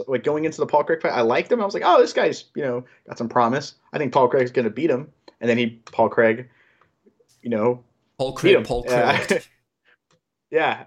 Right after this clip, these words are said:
Speaker 1: uh, I have a double jointed arm, but I was like, "Ah, you know, I'm not gonna do that. I think that's out of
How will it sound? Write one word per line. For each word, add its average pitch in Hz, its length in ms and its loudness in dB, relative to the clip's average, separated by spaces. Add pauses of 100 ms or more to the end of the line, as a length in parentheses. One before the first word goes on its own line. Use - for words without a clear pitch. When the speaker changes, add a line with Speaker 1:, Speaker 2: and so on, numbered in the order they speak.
Speaker 1:
uh, 120 360 -4
I 123 120 -4
have 147 160 0
a 135 60 -2
double 131 280 -2
jointed 127 380 -6
arm, 127 440 -4 (200)
but 117 120 -4
I 113 60 0
was 107 120 -2
like, 131 120 0
"Ah, 156 80 2
you 135 100 0
know, 139 100 0
I'm 131 100 0
not 117 120 -2
gonna 110 140 -2
do 110 160 -2
that. 120 260 0
I 107 240 -4 (200)
think 113 160 -8
that's 107 220 -2
out 113 140 -2
of 117 120 -2